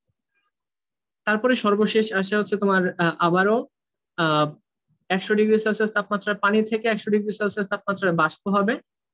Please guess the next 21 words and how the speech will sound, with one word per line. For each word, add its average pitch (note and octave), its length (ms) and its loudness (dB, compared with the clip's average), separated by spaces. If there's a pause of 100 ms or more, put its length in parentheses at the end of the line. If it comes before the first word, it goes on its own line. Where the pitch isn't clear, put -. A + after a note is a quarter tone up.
একশো F3+ 320 -2
ডিগ্রি G3 220 4
সেলসিয়াস G3 420 -2
তাপমাত্রার G3 400 -2
বাষ্প E3 340 -2
থেকে G3+ 380 -4 (440)
একশো F3 280 -2
পাঁচ G3 260 0
ডিগ্রি F#3+ 240 4
সেলসিয়াস G3 360 -4
তাপমাত্রার G3 460 -4
বাষ্প D3+ 360 -2
হবে। C#3+ 160 -4
সেই F#3+ 220 0
ক্ষেত্রে F3+ 500 -2
এফ E3+ 160 0 (220)
ফাইভ, F#3 260 0 (760)
সরি, E3+ 440 0
এস - 320 -6
ফোর F#3 320 2
এবং E3 200 0